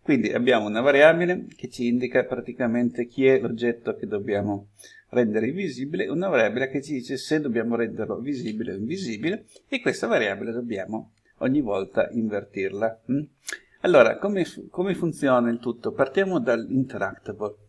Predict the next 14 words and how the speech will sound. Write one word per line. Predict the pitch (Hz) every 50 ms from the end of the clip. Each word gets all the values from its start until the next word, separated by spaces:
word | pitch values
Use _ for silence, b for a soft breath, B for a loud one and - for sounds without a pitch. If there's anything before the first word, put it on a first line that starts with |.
| _ _
ok? | - - - 143 127 - b b b b b b b
Abbiamo | - 156 165 180 160 123 110
questa, | - - 139 139 - - - _ - 107 104 101 85 - -
ehm, | - - 113 107 95 101 101 104 107 107
lavagna | 110 123 127 123 107 98 98 101 113 143 180 175 - - -
in | 135 139 -
cui | - 151 131 110 92
in | 95 113
qualunque | - - 143 180 190 175 165
punto | - - 135 131 139 143 - 160 139
possiamo | - 120 - - 117 113
fare | 113 113 101 - -
tasto | - 120 - - - 101
destro | 107 101 - - - - - 165 214 202 -